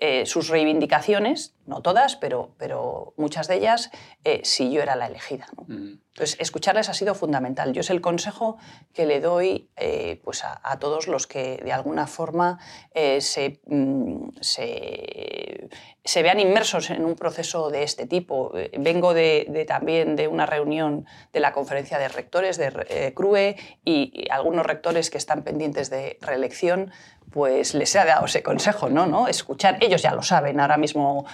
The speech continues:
Speaker 1: eh, yo creo que nadie gana si no escucha a los estudiantes, a los profesores y al personal técnico de gestión y administración de servicios.
Speaker 2: Ujú.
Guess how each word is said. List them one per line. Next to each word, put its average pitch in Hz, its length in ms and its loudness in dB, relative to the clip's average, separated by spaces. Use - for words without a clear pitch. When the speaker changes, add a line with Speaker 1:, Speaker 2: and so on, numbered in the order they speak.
Speaker 1:
eh, 147 180 4
yo 156 120 4
creo 151 200 2
que 151 120 -4
nadie 143 280 -2
gana 143 240 0
si 139 160 -4
no 147 220 -2
escucha - 400 -6
a - 40 -2
los 143 180 -6
estudiantes, 214 680 2
a 170 80 2
los - 200 -8
profesores 185 720 -2
y - 80 0
al 143 140 2
personal 151 420 0
técnico 151 380 -4
de 175 100 -4
gestión 143 480 -6
y 143 40 -4
administración 131 540 -6
de - 80 -6
servicios. - 580 -12
Speaker 2:
Ujú. 92 140 -10